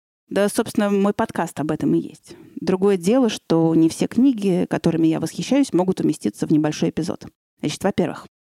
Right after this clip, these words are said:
Роберт Сапольский, он великий, он про биологическую подоплеку нашего поведения, в том числе и в области этики.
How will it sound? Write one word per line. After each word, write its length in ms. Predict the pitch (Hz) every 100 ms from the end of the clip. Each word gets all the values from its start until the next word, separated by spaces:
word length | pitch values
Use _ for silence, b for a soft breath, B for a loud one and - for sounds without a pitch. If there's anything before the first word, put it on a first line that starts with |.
| -
Роберт 340 | - 233 269
Сапольский, 540 | - 208 - - - -
он 300 | 202 226 185
великий, 640 | 170 151 147 - 269 - -
он 200 | 185 190
про 340 | 165 170 170
биологическую 840 | 165 185 185 180 175 156 160 - 156
подоплеку 500 | 156 151 202 269 196
нашего 320 | 165 - 160
поведения, 580 | 165 156 165 262 311 190
в 80 |
том 200 | - 190
числе 500 | 240 170 - 156 185
и 20 | 147
в 60 |
области 340 | 156 170 151 -
этики. 440 | 160 - - -